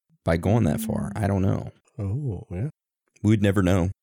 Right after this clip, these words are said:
Speaker 2: Or maybe they were still on blessed grounds, but they came across skeletons and they were supposed to give those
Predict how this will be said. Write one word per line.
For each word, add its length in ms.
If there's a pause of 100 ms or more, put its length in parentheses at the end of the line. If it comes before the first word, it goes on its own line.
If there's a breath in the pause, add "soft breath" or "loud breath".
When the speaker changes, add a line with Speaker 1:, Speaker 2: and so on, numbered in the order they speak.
(380)
Speaker 2:
Or 300
maybe 340
they 200
were 140
still 280
on 200
blessed 320
grounds, 520
but 140
they 140
came 260
across 640
skeletons 760
and 100
they 100
were 120
supposed 520
to 80
give 320
those 400